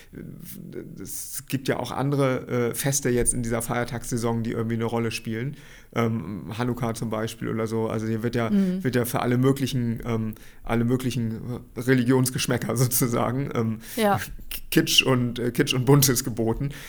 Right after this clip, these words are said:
Speaker 1: Äh,
Speaker 2: Ja.
Speaker 1: es muss, muss gar nicht, äh, auf Weihnachten sein. Das heißt, die, deswegen ist die Saison, glaub ich, auch so, so lang. Ähm, Hanukkah ist ja deutlich vor Weihnachten. Insofern,
Speaker 2: Mhm.
Speaker 1: ähm, kann ich mir gut vorstellen, dass das einfach, äh, so ineinander übergeht und sie dann den, äh,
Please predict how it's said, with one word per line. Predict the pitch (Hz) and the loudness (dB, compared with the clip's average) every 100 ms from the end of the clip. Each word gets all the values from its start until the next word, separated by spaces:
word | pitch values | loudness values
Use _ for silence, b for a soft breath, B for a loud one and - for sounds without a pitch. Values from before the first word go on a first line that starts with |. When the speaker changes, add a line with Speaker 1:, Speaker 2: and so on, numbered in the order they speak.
| B B | B B
Speaker 1:
Äh, | 127 | 4
Speaker 2:
Ja. | 208 185 180 | 6 6 2
Speaker 1:
es | 117 | 0
muss, | 123 120 - 127 | 0 -2 -2 -2
muss | 123 123 | -2 -2
gar | 117 117 | -2 -2
nicht, | 113 117 | -2 -2
äh, | 120 110 | -4 -4
auf | - 117 | -4 -4
Weihnachten | 120 117 117 117 | -2 -2 -4 -4
sein. | 110 110 | -4 -4
Das | 110 - | -4 -4
heißt, | 110 - | -6 -4
die, | 113 B B - | -6 B B -6
deswegen | 110 120 117 | 0 0 0
ist | 117 | 0
die | 120 | 0
Saison, | 110 113 117 | 2 2 2
glaub | 117 113 | 2 0
ich, | 110 | 0
auch | 110 107 | -4 -4
so, | 117 113 113 B B | -2 -2 -6 B B
so | - 123 | -2 2
lang. | 120 117 120 - | 2 2 -2 -6
Ähm, | 113 110 110 110 | -4 -4 -4 -4
Hanukkah | 117 117 117 | -4 -2 -4
ist | 117 | -2
ja | 113 | -4
deutlich | 117 113 113 - - | -4 -4 -6 -10 -12
vor | - - 120 | -10 -2 -2
Weihnachten. | 107 107 104 - 120 131 | 0 -4 -6 -6 -8 -6
Insofern, | 110 113 110 107 | -6 -6 -6 0
Speaker 2:
Mhm. | 214 196 | 4 4
Speaker 1:
ähm, | 170 190 B B B B - - - - | 4 -2 B B B B -18 -16 -16 -6
kann | 117 | -2
ich | 113 | -2
mir | 113 | -2
gut | 110 113 | -4 -4
vorstellen, | 117 113 117 113 | -4 -4 -2 -2
dass | 107 - | -4 -6
das | 113 - | -8 -6
einfach, | 113 110 107 - - | -6 -6 -8 -8 -6
äh, | 113 107 - B B B | -6 -6 -10 B B B
so | - 123 | -4 -2
ineinander | 120 113 110 110 | 0 0 0 -2
übergeht | 113 110 107 107 110 | 0 -2 -2 -4 -2
und | 104 | -2
sie | 107 | 0
dann | 107 | -2
den, | 104 101 - | -2 -4 -6
äh, | - - | -8 -10